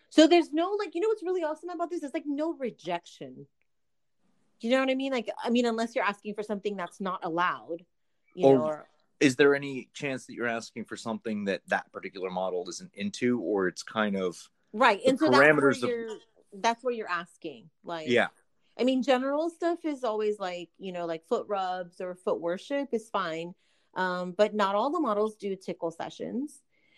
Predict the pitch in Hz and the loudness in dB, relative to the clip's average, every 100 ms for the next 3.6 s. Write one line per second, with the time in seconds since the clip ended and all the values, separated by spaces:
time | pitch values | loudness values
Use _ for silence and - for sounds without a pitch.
0 | _ - 196 180 175 180 196 175 175 185 | _ 4 6 8 6 2 -2 0 -2 -4
1 | 196 196 180 143 151 151 156 208 285 233 | -8 -8 -8 -8 -8 -10 -8 -8 -8 -6
2 | 185 175 185 214 220 175 170 170 170 170 | -4 0 0 0 0 0 0 -4 -12 -20
3 | - - 220 196 180 | -20 4 6 6 2